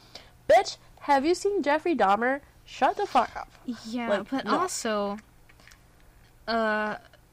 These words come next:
Speaker 2: I think, I think Ted Cru-, not Ted Cruz, Ted Bundy is more like an available market to
Speaker 1: <laughs>
Speaker 2: us. <laughs> You know what I mean? 'Cause it's like, you're gonna crush on Jeffrey Dahmer, like, w-, you know, it's kind of like, I have no chance, but if you're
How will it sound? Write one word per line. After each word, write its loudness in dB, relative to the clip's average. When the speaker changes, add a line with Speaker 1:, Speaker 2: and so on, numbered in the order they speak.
Speaker 2:
I -6
think, -8
I -4
think -2
Ted -8
Cru-, -20
not -16
Ted -16
Cruz, -12
Ted -10
Bundy -2
is -6
more -6
like -10
an -8
available -6
market -8
to -6
Speaker 1:
<laughs> -4
Speaker 2:
us. -12
<laughs> -20
You 0
know 2
what -2
I -4
mean? -2
'Cause 0
it's 0
like, 2
you're 2
gonna 0
crush -2
on -2
Jeffrey -2
Dahmer, -4
like, -8
w-, -10
you -4
know, -2
it's -6
kind -4
of -6
like, -8
I -6
have 0
no 0
chance, -4
but -2
if -4
you're -6